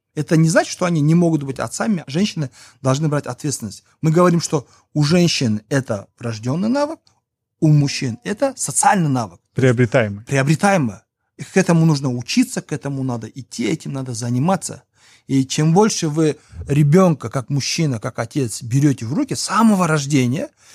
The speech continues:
Speaker 1: тем больше вы к нему привязываетесь.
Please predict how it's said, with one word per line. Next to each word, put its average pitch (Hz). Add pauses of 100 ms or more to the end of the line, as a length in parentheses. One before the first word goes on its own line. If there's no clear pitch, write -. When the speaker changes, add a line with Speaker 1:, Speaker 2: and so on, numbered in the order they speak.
(160)
Speaker 1:
тем 151
больше 202
вы 175
к -
нему 170
привязываетесь. 135